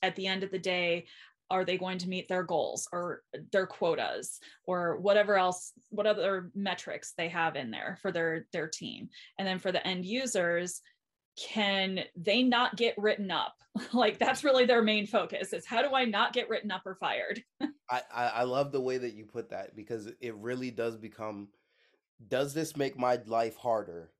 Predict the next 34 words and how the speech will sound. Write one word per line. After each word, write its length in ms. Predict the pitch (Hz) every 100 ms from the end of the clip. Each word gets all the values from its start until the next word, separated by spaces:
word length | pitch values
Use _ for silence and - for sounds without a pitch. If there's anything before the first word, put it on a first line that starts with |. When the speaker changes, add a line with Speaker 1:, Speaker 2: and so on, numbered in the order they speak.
| _ _ 196
Speaker 1:
Mm-hmm. 200 | 190 123
Speaker 2:
And 280 | 117 107 -
please 360 | 151 147 143
don't 340 | 113 131 131 110
make 200 | 120 117
it 160 | 110 -
make 240 | 110 113
my 160 | 110 107
life 320 | 107 110 101 - _
any 260 | 113 117 107
harder. 480 | 95 113 95 - - _ _ _ _ _ _
And 200 | 139 139
Speaker 1:
Yeah. 40 | - _ - _ 139
Speaker 2:
that, 260 | 123 135 117
that 160 | 123
is 180 | 160 135
usually 360 | 123 131 135 131
what 220 | 120 113
we 180 | 120 117
are 80 | 104
asking, 580 | 98 101 - 104 104
uh, 240 | 98 95 98
people 380 | - 104 104 104
in 80 |
compliance 560 | 95 107 - 98 98 92
for. 300 | - 110 120
"Please 340 | - 110 113 101
don't 240 | 101 -
hand 240 | 101 104
me 120 | 107 107
down 280 | 92 95
any 120 | 98 101
more 200 | 98 95
checklists." 600 | - 87 90 110 -